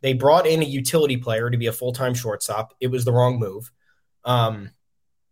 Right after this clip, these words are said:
they expressed confidence in him all year until the only time when you actually need to maintain confidence in somebody, which is the postseason.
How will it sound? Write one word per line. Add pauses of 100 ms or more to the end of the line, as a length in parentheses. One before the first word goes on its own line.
(640)
they
expressed
confidence
in
him
all
year
until
the
only
time
when
you
actually
need
to
maintain
confidence
in (420)
somebody,
which
is
the
postseason.